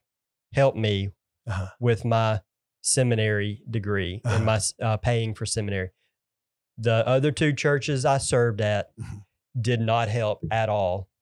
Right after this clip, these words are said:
Speaker 2: Yeah.
Speaker 1: And so when I went to Blue Mountain, I didn't get any help from,
Speaker 2: Yeah.
Speaker 1: uh, from the church I was serving as pastor.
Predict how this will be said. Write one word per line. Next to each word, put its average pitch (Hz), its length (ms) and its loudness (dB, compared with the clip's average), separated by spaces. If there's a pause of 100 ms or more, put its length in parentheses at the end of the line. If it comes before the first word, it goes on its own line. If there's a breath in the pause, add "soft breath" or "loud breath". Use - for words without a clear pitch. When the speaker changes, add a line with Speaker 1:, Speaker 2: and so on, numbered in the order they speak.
(200)
Speaker 2:
Yeah. 95 280 0
Speaker 1:
And 104 140 -4
so 113 220 0
when 117 160 0
I 117 100 2
went 123 260 -2
to 120 280 0
Blue 127 320 0
Mountain, 127 500 0 (720)
I 113 80 0
didn't 110 220 -2
get 120 140 2
any 127 200 2
help 131 400 2
from, 123 420 2 (560)
Speaker 2:
Yeah. 113 80 -2
Speaker 1:
uh, 110 280 2 (420)
from 123 140 2
the 117 80 2
church 127 320 0
I 123 100 4
was 113 100 2
serving 123 380 2
as 110 120 -2
pastor. 127 560 0